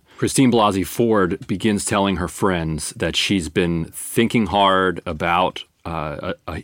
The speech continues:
a huge decision and that she was going to come forward and tell her story about being sexually assaulted by,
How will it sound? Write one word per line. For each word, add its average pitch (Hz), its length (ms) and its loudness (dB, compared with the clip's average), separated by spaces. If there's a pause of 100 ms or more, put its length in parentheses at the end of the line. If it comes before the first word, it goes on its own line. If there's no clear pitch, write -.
a 85 40 -6
huge 123 340 4
decision 90 680 0 (340)
and 107 140 2
that 101 100 2
she - 100 2
was 90 120 2
going 101 140 2
to 87 60 0
come 117 240 2
forward 98 380 2
and 82 160 0
tell 101 240 2
her 101 140 0
story 80 580 0 (280)
about 82 420 -2
being 85 200 -2
sexually 82 380 -2
assaulted 76 480 -6
by, 73 240 -4